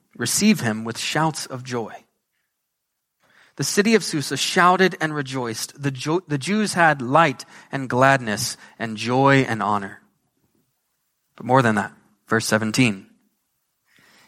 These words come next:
In every province and in every city, wherever the king's command and his edict reached, there was gladness and joy among the Jews, a feast and a holiday, and many from the peoples of the country declared themselves Jews,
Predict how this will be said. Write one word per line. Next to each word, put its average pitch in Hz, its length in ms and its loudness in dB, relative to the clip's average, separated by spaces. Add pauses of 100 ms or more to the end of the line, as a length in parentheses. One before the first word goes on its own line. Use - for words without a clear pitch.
In 117 160 -6
every 139 280 2
province 139 760 0
and 117 120 -6
in 110 100 -2
every 160 220 2
city, 117 560 -4 (380)
wherever 139 440 2
the 180 120 2
king's 180 380 -2
command 123 560 0
and 117 160 -4
his 117 280 -4
edict 170 320 2
reached, 117 540 -8 (320)
there 113 140 -6
was 113 120 -8
gladness 131 640 2
and 123 180 -10
joy 120 280 -2
among 117 260 -6
the 113 60 -6
Jews, 120 340 -6
a 117 80 -4
feast 165 420 -4
and 127 100 -4
a 113 60 0
holiday, 143 520 2
and 131 220 -4
many 190 220 2
from 190 200 0
the 165 80 2
peoples 175 380 0
of 160 80 0
the 160 60 -4
country 160 400 2
declared 175 500 4
themselves 165 540 2
Jews, 139 640 2